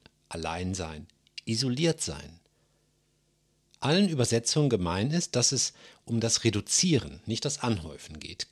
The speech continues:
Kaivalya lässt sich nur innen finden. Es braucht kein Gegenüber mehr. Es ist die höchste Stufe von Vairagya, dem Loslassen. Isoliert sein, zum Beispiel, würden wir wohl eher nicht als anstrebenswerten Zustand definieren, aber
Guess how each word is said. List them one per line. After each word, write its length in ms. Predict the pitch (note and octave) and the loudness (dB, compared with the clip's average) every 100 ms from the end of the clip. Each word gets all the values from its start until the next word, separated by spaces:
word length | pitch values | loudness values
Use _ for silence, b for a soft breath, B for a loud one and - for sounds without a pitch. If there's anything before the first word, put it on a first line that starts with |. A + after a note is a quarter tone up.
| - | -8
Kaivalya 800 | - G#2+ F#2 F#2 A2 C3 C#3+ D3+ | -2 -2 0 -2 0 -2 -4 -2
lässt 360 | G#2+ A2 - | 2 2 2
sich 240 | - A#2+ - | 0 0 2
nur 300 | A2 G#2 G#2 - | 2 2 0 0
innen 320 | C#3 C#3 E2 | 4 4 2
finden. 580 | - - F2+ F2 D#2 D2+ | -4 -6 -6 -6 -10 -10
Es 160 | - - | -4 -4
braucht 480 | - F2+ G2+ - - | -2 0 0 -2 -8
kein 400 | - A2+ A#2+ A2+ | 2 4 4 2
Gegenüber 560 | G#2 G2+ A2 G#2+ F2 | 0 0 -2 -4 -6
mehr. 300 | D2+ C#2+ C#2+ - B B | -8 -10 -14 -14 B B
Es 160 | - - | -4 -2
ist 260 | C3+ - | -2 -4
die 140 | F#2+ F2 | -4 -2
höchste 460 | B2 C#3+ - C3+ | 0 0 -2 -4
Stufe 600 | B2 - G#2+ G#2+ A2+ A2 A2 | -2 -2 -4 -2 0 0 -2
von 360 | - G2 F#2+ | -6 -6 -4
Vairagya, 760 | F#2 F#2+ F#2 F#2 F#2 E2+ D#2+ E2 | 0 0 2 2 0 -2 -6 -4
dem 200 | F#2 F2+ | -2 -2
Loslassen. 720 | E2+ E2 - E2 - - E2 B B B - | -4 -6 -8 -10 -8 -8 -8 B B B -4
Isoliert 680 | A2 G#2+ F#2+ A2+ C#3+ C#3+ | 0 0 0 4 4 2
sein, 480 | - B2 D3+ D3 D#3 D3+ | -4 -2 -2 -2 -2 -4
zum 240 | A#2 F2+ | -4 -4
Beispiel, 500 | - - - B2 G2 | -6 -8 -6 -6 -6
würden 280 | G2 F#2+ F2+ | -4 -2 0
wir 180 | G2+ A2+ | -2 0
wohl 200 | G#2 G2+ | -2 -2
eher 140 | F#2+ | -4
nicht 400 | F#2 A#2+ C#3+ - | 2 2 0 -4
als 240 | A2 - | -8 -8
anstrebenswerten 840 | - A2+ B2 - G2+ G#2 - G2 - | -4 -2 -2 -4 -6 -6 -6 -8 -8
Zustand 420 | - - - E2+ | -16 -12 -6 -6
definieren, 400 | - F#2+ F2 G2+ | -6 -6 -4 -4
aber 260 | A2 F2+ | -4 -6